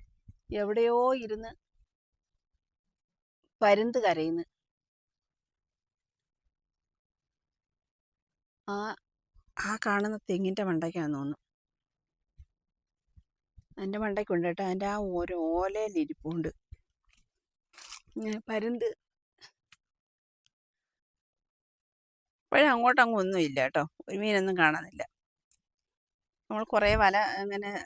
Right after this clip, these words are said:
റൗണ്ടിന് ചുറ്റി ചുറ്റിയിട്ടേ അവിടെ ആ ഭാഗത്തൊന്നും ഒന്നും വീണിട്ടില്ല. അപ്പൊ അങ്ങനെ ചേട്ടൻ വലയൊക്കെ എടുത്ത് കരയ്ക്ക് കയറാൻ പോവാ കേട്ടോ. ഞാന്, ആ,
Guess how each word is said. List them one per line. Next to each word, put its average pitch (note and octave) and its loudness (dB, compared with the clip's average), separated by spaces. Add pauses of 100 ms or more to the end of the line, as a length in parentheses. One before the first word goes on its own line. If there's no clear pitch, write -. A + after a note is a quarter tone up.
(140)
റൗണ്ടിന് G3 2
ചുറ്റി F#3 -4
ചുറ്റിയിട്ടേ F3 -4
അവിടെ E3 0
ആ F3+ 0
ഭാഗത്തൊന്നും F#3+ -4
ഒന്നും F#3 -6
വീണിട്ടില്ല. D3+ -8 (760)
അപ്പൊ B3 8
അങ്ങനെ C#4+ 8
ചേട്ടൻ B3+ 6
വലയൊക്കെ G#3 6
എടുത്ത് F3+ 2 (180)
കരയ്ക്ക് G3 4
കയറാൻ F3+ 4
പോവാ D#3+ 0
കേട്ടോ. D#3+ 0 (180)
ഞാന്, F3+ -6
ആ, - -4